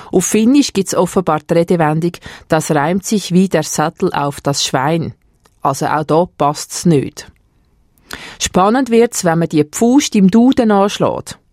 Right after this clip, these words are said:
Da steht zum Beispiel, „Das karierte Halstuch passt zu der gepunkteten Jacke wie die Faust aufs Auge.“ Also, es passt überhaupt nicht.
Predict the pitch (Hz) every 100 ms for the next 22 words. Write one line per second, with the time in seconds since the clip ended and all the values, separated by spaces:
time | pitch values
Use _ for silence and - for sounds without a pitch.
0 | _ 151 233 - 208 254 285 240 233 220
1 | - 220 - - - - 160 - - 160
2 | 165 190 - 139 139 143 175 - 254 285
3 | - - 175 - - 185 160 170 160 196
4 | 208 - 190 180 156 135 147 - 226 -
5 | 160 185 214 220 214 - 139 175 - -
6 | 156 - - - 135 127 - 123 _ _
7 | _ _ _ - 143 147 196 190 - -
8 | - - - 120 165 - - 156 139 123
9 | 147 - 175 120 -